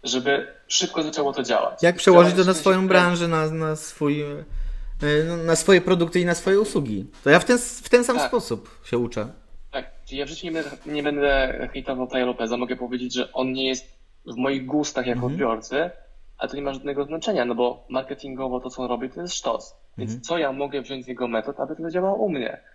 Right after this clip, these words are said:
Speaker 1: Tak samo ludzie mówią, że, e, wilk z Wall Street to jest jakiś mega przekręt świata.
Speaker 2: Mhm.
Speaker 1: Zgadza się. Dobra, ale co on robił technicznie, co ja, wdrożone etycznie w moim biznesie, mogę użyć jako zasobu i narzędzia?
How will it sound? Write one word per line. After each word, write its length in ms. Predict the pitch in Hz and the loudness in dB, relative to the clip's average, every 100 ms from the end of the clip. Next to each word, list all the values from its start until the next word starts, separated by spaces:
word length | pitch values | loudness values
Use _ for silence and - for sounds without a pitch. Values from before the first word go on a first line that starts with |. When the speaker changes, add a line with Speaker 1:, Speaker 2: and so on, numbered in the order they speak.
| - _ | -20 _
Speaker 1:
Tak 100 | - | -10
samo 240 | 143 143 | -4 -2
ludzie 220 | 147 139 | 0 -2
mówią, 280 | 139 139 135 | -2 -2 -4
że, 220 | 123 127 127 - _ _ - | -2 -4 -6 -16 _ _ -8
e, 680 | 120 117 113 110 110 110 107 - | -2 0 2 2 0 -2 -8 -8
wilk 200 | 123 143 | -2 -2
z 80 | 127 | -2
Wall 320 | 131 143 143 | 0 2 0
Street 240 | 139 120 - | -2 -10 -14
to 60 | 117 | -14
jest 120 | 110 | -12
jakiś 320 | 110 - - | -14 -14 -10
mega 760 | 120 123 117 110 110 113 - - | -4 -2 0 0 0 -2 -6 -10
przekręt 480 | - - 113 110 107 | -12 -10 -8 -10 -12
świata. 340 | - 104 - - | -6 -4 -6 -10
Speaker 2:
Mhm. 260 | 101 104 107 - - - - - - | -6 -6 -8 -12 -20 -20 -20 -20 -18
Speaker 1:
Zgadza 340 | - 196 139 | -6 -2 -2
się. 180 | - - - _ _ _ _ | -4 -10 -14 _ _ _ _
Dobra, 220 | 131 117 - | -6 -6 -6
ale 180 | 107 - | -8 -8
co 340 | - 160 175 - | -6 -4 -2 -2
on 180 | 151 | -4
robił 340 | 147 160 143 131 | -2 -2 -2 -8
technicznie, 760 | - 123 - 117 - 120 151 - - - | -12 -14 -14 -12 -8 -2 -2 -2 -12 -10
co 120 | 123 | -2
ja, 260 | 127 139 160 165 | 0 0 -2 -8
wdrożone 340 | 123 131 131 | -6 -4 -2
etycznie 500 | - 131 156 - 127 | -4 -8 -8 -6 -6
w 40 | 123 | -2
moim 220 | 127 120 | -2 -4
biznesie, 520 | 117 110 104 135 - - _ _ - _ | -6 -4 -2 -2 -2 -8 _ _ -20 _
mogę 240 | 131 135 - | -6 -4 -6
użyć 200 | 139 143 | -10 -8
jako 220 | 156 165 | -6 -6
zasobu 440 | 165 - 139 160 | -6 -6 -6 -2
i 40 | 190 | -2
narzędzia? 500 | 262 170 107 - | 0 -2 0 -2